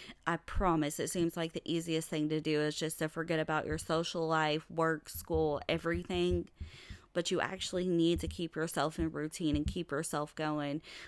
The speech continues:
Because before I knew it, a few months after I started school, the anxiety or the panic attacks went away again. And as I said, still dealt with generalized anxiety, but the panic attacks went away.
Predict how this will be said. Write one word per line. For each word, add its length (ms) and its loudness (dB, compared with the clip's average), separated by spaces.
Because 400 2
before 400 4
I 100 4
knew 240 2
it, 180 4
a 140 2
few 320 -4
months 540 2
after 640 2
I 100 2
started 480 0
school, 280 2
the 120 0
anxiety 800 2
or 140 2
the 100 -2
panic 320 -2
attacks 640 -2
went 160 2
away 220 0
again. 400 -2
And 180 4
as 160 2
I 60 2
said, 400 2
still 340 4
dealt 320 6
with 140 -2
generalized 760 0
anxiety, 880 2
but 140 -4
the 100 -2
panic 340 2
attacks 480 -4
went 160 -6
away. 380 -2